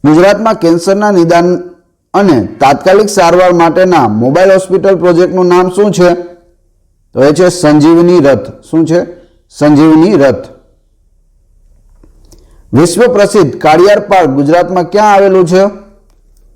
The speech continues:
વેળાવદર. વેળાવદર કયા જિલ્લામાં છે? ભાવનગર જિલ્લામાં.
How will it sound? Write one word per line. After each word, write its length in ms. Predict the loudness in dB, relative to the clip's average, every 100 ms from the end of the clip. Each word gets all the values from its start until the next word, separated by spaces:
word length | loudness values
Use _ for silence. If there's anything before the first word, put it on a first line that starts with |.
| _ _ _ -4
વેળાવદર. 680 | 0 2 2 2 0 -2
વેળાવદર 500 | 0 0 0 0 -2
કયા 160 | 0 -2
જિલ્લામાં 460 | 0 2 2 0
છે? 420 | 0 0 -2 -8 -12
ભાવનગર 580 | -4 0 2 2 2
જિલ્લામાં. 540 | 0 0 0 0 -2